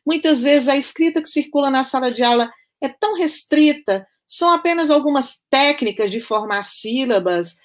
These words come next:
e de escrever ortograficamente que acaba se eliminando toda essa constituição cultural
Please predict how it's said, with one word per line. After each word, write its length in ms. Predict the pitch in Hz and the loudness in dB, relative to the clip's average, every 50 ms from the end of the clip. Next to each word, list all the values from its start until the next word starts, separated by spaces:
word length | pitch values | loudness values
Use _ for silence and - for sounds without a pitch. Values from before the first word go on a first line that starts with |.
| _ - _ - | _ -20 _ -4
e 120 | - 240 247 | 0 0 2
de 100 | 208 262 | 2 2
escrever 560 | 254 - - - 220 220 214 190 233 254 262 | 0 0 0 2 2 2 4 4 4 4 4
ortograficamente 1080 | 262 247 240 - 220 208 202 208 202 202 - - 202 - - 254 302 339 339 - - - | 4 2 2 0 -4 -2 -2 -2 -4 -4 -6 -10 -10 -8 -6 -4 -4 -4 -6 -8 -6 -2
que 300 | - 330 349 359 - _ _ _ _ _ _ _ _ _ _ _ _ _ _ _ _ _ | 0 0 0 0 -4 _ _ _ _ _ _ _ _ _ _ _ _ _ _ _ _ _
acaba 420 | - 262 262 - - 262 277 262 277 | -8 -8 -6 -2 0 2 2 2 2
se 180 | 277 - - | 0 2 2
eliminando 720 | 294 285 285 285 277 277 269 247 254 254 269 269 254 240 - _ | 2 2 2 0 -2 0 0 2 2 2 2 0 0 -2 -6 _
toda 480 | - 427 466 466 466 453 403 392 294 302 | 0 2 4 4 4 2 2 2 2 4
essa 300 | 339 339 320 - - 302 | 2 2 0 0 -2 -4
constituição 1120 | 302 - 294 302 311 302 - - - - 285 269 254 247 - - 269 254 254 254 254 254 _ _ _ _ _ _ | -4 -2 -4 -2 -2 -2 -2 -4 -4 -4 -4 -6 -4 -4 -4 -2 -2 0 -2 -2 -4 -8 _ _ _ _ _ _
cultural 960 | - - 370 359 349 339 - 302 262 233 220 214 214 226 233 240 233 240 240 | 2 6 6 6 6 4 2 2 2 4 4 4 2 4 4 4 4 2 0